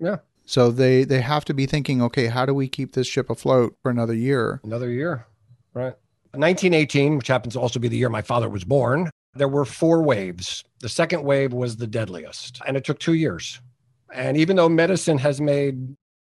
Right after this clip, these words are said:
Speaker 1: unbelievable leaps and bounds in the past hundred years, my expectation when this started was it's gonna take another two years. And that was that without anticipating a vaccines in, in quote, warp speed, which it truly was.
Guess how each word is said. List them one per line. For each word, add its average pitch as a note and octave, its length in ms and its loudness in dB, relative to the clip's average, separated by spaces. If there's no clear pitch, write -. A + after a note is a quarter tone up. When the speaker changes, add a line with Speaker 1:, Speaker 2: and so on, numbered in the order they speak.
Speaker 1:
unbelievable F3+ 640 2
leaps D3+ 300 0
and D#3+ 100 2
bounds E3+ 420 0
in E3 100 -4
the E3+ 80 -4
past E3+ 280 0
hundred E3+ 280 -2
years, A3+ 360 -4
my C#3+ 200 2
expectation C#3+ 600 -2
when C#3+ 120 0
this C#3 100 0
started E3 340 -2
was C#3+ 340 -4
it's - 100 -20
gonna C#3 140 -6
take D#3 200 -4
another D#3+ 240 -2
two F3 140 -2
years. F#3 440 -6
And C3+ 100 0
that F3+ 140 2
was C#3+ 120 4
that D#3 160 6
without D#3+ 460 6
anticipating B2 1080 4
a A2 180 -2
vaccines F#2+ 580 -4
in, G#2+ 440 -2
in B2 120 6
quote, A#2+ 320 2
warp A2 280 0
speed, G2 400 0
which C3+ 160 2
it C3+ 120 4
truly E3 340 6
was. A2 600 2